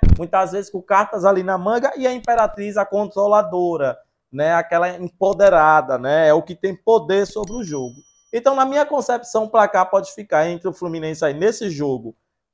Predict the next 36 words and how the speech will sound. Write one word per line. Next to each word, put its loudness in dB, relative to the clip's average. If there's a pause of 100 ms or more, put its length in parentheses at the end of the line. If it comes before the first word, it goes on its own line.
(140)
um -2
a 6
zero, 0
o -14
Fluminense -6
ganhando, -4
claro, 2
no -2
jogo, 4
viu, -6
gente? -8
Um -8
a -4
zero, 0 (440)
beleza? -2
Eu -6
tô -2
falando -4
assim -4
porque -8
tem -6
muita -2
gente -8
que -8
fica, -2
a, -2
a, -8
co-, -6
procura 0
achar -4
qualquer -2
campo 2
aí 0
pra -2
nos -8
criticar, -4